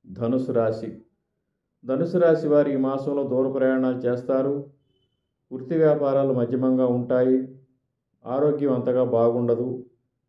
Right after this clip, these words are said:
ఇంతకు ముందున్న ఆరోగ్య సమస్యలు కొంతమేర తగ్గుముఖం పడతాయి.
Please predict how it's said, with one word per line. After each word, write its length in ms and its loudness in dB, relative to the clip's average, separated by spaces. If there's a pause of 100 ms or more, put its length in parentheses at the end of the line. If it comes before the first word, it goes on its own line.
(840)
ఇంతకు 280 -2
ముందున్న 380 0
ఆరోగ్య 400 2
సమస్యలు 800 -4
కొంతమేర 540 -2
తగ్గుముఖం 540 -2
పడతాయి. 720 0